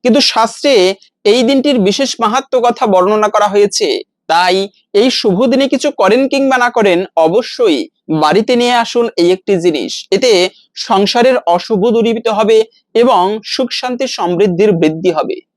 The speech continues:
পাশাপাশি শাস্ত্রে এই জামাই ষষ্ঠী বা অরণ্য ষষ্ঠীর বিশেষ মাহাত্ম্য কথা বর্ণনা করা হয়েছে। আজকের এই পর্বে আমরা সেই প্রসঙ্গে জানার চেষ্টা করব। সকলকে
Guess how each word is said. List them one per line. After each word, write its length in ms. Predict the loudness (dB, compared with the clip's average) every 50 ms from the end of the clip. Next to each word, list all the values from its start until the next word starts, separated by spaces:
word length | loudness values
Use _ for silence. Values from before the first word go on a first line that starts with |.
| _ _ -4
পাশাপাশি 680 | -2 -2 0 0 0 0 0 0 0 0 0 0 0 -2 -4 _ _ _ -20
শাস্ত্রে 500 | -14 -6 -2 -2 -2 -2 -4 -6 -6 -4
এই 180 | -2 0 0 0 2
জামাই 320 | 0 0 0 0 0 -2
ষষ্ঠী 340 | -2 -4 -8 -8 -6 -2 -2
বা 120 | 0 0 0
অরণ্য 480 | 2 2 2 2 2 2 2 0 -2
ষষ্ঠীর 460 | -2 -2 -4 -4 -4 -4 -2 -2 -2 -2 -4 _ _ _ _ -2
বিশেষ 340 | 0 0 0 0 0 -2 -2 -2
মাহাত্ম্য 380 | -4 -2 -2 -2 -4 -2 -4 -2 0
কথা 220 | -2 -2 0 -2 -2
বর্ণনা 460 | 0 2 2 2 2 2 2 2 2
করা 200 | 2 2 0 0
হয়েছে। 440 | 0 0 -2 -2 -2 -2 -4 -4 -4 -6 _ _ -6
আজকের 380 | -2 -2 -2 -2 -2 -2 0 0
এই 160 | 2 0 0
পর্বে 320 | 0 2 0 2 2 0 0
আমরা 340 | 2 2 2 2 2 0 -2 _ _ _ _ -18
সেই 280 | -8 -2 0 0 0
প্রসঙ্গে 480 | 0 0 -2 -4 -4 -4 -2 0 0 0 2
জানার 300 | 2 0 0 0 0 -2 -2 -4
চেষ্টা 280 | -6 -6 -2 -2 -2 0
করব। 240 | 2 2 0 2 0 -2 -4 -6 -10
সকলকে 640 | -8 -4 -2 0 2 2 2 2 2 2 0 0